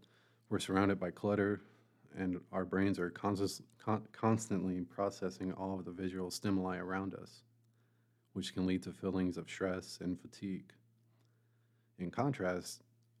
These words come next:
a tidy and organized space allows our brains to relax and focus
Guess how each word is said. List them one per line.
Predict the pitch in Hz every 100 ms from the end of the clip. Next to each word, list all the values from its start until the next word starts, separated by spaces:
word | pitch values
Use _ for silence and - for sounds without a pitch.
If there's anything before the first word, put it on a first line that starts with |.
| -
a | 92 -
tidy | - 107 110 104
and | 85 87 -
organized | 107 113 107 95 95
space | - 110 107 92 - - _ _ _ -
allows | 87 117 120
our | 98
brains | 90 90 95 92
to | 90
relax | 87 90 95 104 -
and | 90
focus | 95 107 101 92